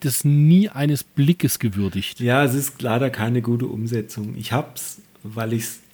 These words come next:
Speaker 2: und ich will's auch immer wieder mögen, aber ich tu das rein und denke so, ähm, die Draw Distance ist halt wirklich einen halben Meter vor deinem Auto.
Speaker 1: Hm,
Speaker 2: Das ist
Speaker 1: okay.
Speaker 2: furchtbar.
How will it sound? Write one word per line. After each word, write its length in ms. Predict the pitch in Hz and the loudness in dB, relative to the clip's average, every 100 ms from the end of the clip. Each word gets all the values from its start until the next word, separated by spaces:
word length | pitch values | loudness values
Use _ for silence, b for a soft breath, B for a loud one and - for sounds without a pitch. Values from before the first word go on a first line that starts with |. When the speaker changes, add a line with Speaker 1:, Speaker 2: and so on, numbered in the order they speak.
| _ | _
Speaker 2:
und 120 | 131 113 | -4 -2
ich 160 | - | 0
will's 200 | 120 170 | 0 2
auch 100 | 151 | -2
immer 240 | 131 151 147 | -4 -4 -2
wieder 160 | 123 | -2
mögen, 500 | 107 110 135 143 104 104 | 0 2 0 0 -4 -4
aber 160 | 117 | -2
ich 140 | 123 120 | -2 -2
tu 140 | 139 | -2
das 280 | 147 143 - | -2 -4 -8
rein 340 | 110 143 151 | -4 -2 -2
und 260 | - 123 123 | -2 -4 -2
denke 220 | 123 127 | -2 -2
so, 420 | 123 123 123 120 - | -2 0 0 -4 -8
ähm, 560 | 107 113 117 117 117 117 - _ _ _ _ _ - | -8 -6 -4 -4 -6 -8 -14 _ _ _ _ _ -8
die 140 | 120 110 | -4 -2
Draw 240 | 117 120 | 0 0
Distance 600 | 139 135 - 131 127 120 | 0 -4 -2 -2 -2 -4
ist 140 | 101 120 | -6 -4
halt 160 | 110 | -4
wirklich 420 | 113 113 120 - - _ | -4 -4 -6 -6 -18 _
einen 200 | 113 107 | -8 -4
halben 280 | 117 120 117 | -2 0 0
Meter 280 | 110 127 120 | 0 -2 -4
vor 160 | 113 | -6
deinem 220 | 117 110 - | -4 -4 -4
Auto. 440 | 98 104 113 104 - | -6 -6 -10 -12 -4
Speaker 1:
Hm, 260 | 110 113 107 | 0 0 0
Speaker 2:
Das 160 | 104 | -4
ist 160 | 110 - | -6 -2
Speaker 1:
okay. 140 | 107 | -2
Speaker 2:
furchtbar. 880 | 107 117 117 117 117 - - 101 101 | -2 -4 -2 -2 -6 -14 -14 -14 -18